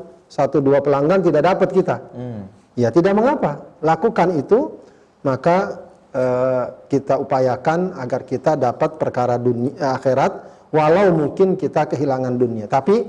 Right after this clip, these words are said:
Speaker 1: kaedahnya adalah yang selalu ula-, para ulama ingatkan, jika kalian utamakan dunia, akhirat akan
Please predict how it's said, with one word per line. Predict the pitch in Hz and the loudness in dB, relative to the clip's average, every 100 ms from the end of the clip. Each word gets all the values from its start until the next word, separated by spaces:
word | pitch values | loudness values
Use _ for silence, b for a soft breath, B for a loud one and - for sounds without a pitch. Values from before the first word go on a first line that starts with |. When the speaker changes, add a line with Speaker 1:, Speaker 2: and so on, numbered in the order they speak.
| B B B | B B B
Speaker 1:
kaedahnya | 185 170 170 156 165 202 147 | 2 4 4 2 2 2 2
adalah | 147 175 | 2 4
yang | 156 143 131 | 4 2 -2
selalu | 143 135 139 | 0 2 2
ula-, | 139 147 | 2 0
para | 156 139 143 | 2 0 2
ulama | 143 139 | 2 2
ingatkan, | 143 135 123 170 202 240 B B B B | 0 -2 -2 0 0 -2 B B B B
jika | 143 156 170 143 | 2 4 2 2
kalian | 165 160 202 220 185 135 127 - - _ | 2 4 4 4 4 0 -4 -10 -20 _
utamakan | 170 185 202 214 180 185 170 | 2 4 4 4 4 2 4
dunia, | 170 165 165 202 262 - - - | 4 4 4 4 0 -4 -14 -10
akhirat | 147 143 170 175 175 | -10 -2 0 2 0
akan | 151 139 - 156 175 | -4 -6 -2 -2 -2